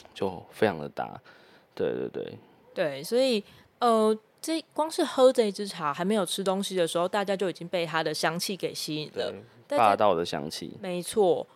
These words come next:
Speaker 2: 而且我们这一卷里面啊，刚刚讲到有香菜、芹菜，还有蒜苗，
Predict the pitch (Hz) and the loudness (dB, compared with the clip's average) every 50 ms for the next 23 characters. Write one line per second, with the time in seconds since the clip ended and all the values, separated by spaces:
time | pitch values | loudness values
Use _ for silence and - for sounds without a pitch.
0 | _ _ - 202 233 254 302 294 240 196 165 165 165 - 214 220 233 214 226 196 | _ _ -6 -2 -2 2 4 4 4 4 4 0 2 2 4 4 4 4 2 0
1 | 175 160 151 151 165 185 190 175 170 170 190 185 190 202 202 190 156 147 160 170 | 0 0 -4 -4 -2 -2 0 0 0 2 2 0 2 0 0 -2 -2 0 2 2
2 | 180 170 156 143 147 - - 190 170 175 185 196 - - 220 196 170 156 151 - | 4 4 4 2 0 0 0 0 0 0 -2 -6 -4 -2 0 2 2 2 0 -2
3 | - 175 156 147 151 160 - - - 196 180 160 139 139 - _ _ _ _ _ | -4 -6 -6 -8 -8 -10 -10 -6 -2 2 2 2 2 0 -2 _ _ _ _ _
4 | - - 175 175 180 156 135 - - 208 185 165 151 151 131 87 87 117 | -6 0 2 4 4 2 2 0 -2 -2 -2 -2 -2 -4 -4 -4 -4 -6